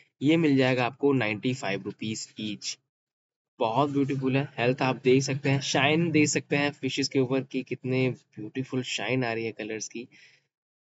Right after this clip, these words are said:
और हमारे next tank में हैं बहुत सारे dollar और peacock cichlid और हमारे bicolor cichlid।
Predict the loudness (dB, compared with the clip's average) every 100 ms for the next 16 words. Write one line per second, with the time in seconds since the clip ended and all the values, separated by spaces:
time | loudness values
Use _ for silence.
0 | _ -8 -8 -8 -10 -8 -4 -4 -2 -2
1 | -2 -6 -6 -4 -6 -4 -4 -4 -4 -4
2 | -4 -10 -8 -4 -2 -4 -4 -6 -10 -10
3 | -10 -12 -14 _ _ _ _ -10 -8 -8
4 | -12 _ _ -10 -6 -4 -6 -8 -10 -10
5 | -12 -10 -10 -8 -8 -6 -4 -4 -6 -6
6 | -10 -12 -14 -16 -20